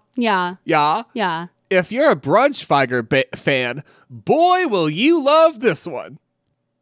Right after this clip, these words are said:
Speaker 2: This is a recipe by Michael. Michael.
Speaker 1: <laughs> Dukakis.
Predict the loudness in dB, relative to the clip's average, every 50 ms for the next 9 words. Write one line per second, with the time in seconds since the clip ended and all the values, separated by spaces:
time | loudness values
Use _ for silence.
0 | _ -14 -14 -14 -14 -14 -14 -8 -4 -2 0 0 0 2 2 0 0 -2 -4 -4
1 | -2 0 0 -2 -2 -4 -4 -2 -2 -2 -2 -2 -4 -4 -2 -4 -4 -6 _ _
2 | _ _ _ _ _ _ _ _ _ _ _ _ _ _ _ _ _ _ _ _
3 | _ _ _ _ -4 -2 -2 -2 -2 -6 -12 -14 -14 -16 -20 _ _ _ _ _
4 | _ _ _ _ _ _ _ _ _ -12 -12 -12 -12 -14 -20 -20 _ -2 0 0
5 | 2 2 0 -2 -2 -6 -12 -16 -16 -16 -16 -20 -20